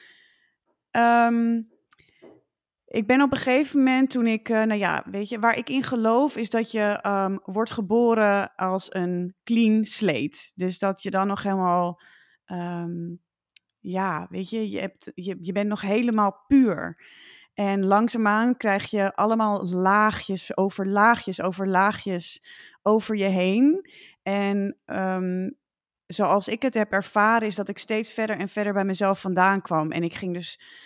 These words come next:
eh, netjes naar school. Ik, eh, op een gegeven moment kreeg ik een baan. Eh, ik had een hele leuke vriend.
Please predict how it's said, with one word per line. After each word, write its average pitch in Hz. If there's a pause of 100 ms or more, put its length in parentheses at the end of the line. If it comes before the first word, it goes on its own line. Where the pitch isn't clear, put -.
(160)
eh, 175 (120)
netjes 196
naar 240
school. 247
Ik, 165
eh, 170
op 170
een -
gegeven 175
moment 180
kreeg 196
ik -
een 208
baan. 240 (400)
Eh, 180
ik 170
had 185
een 185
hele 185
leuke 196
vriend. 254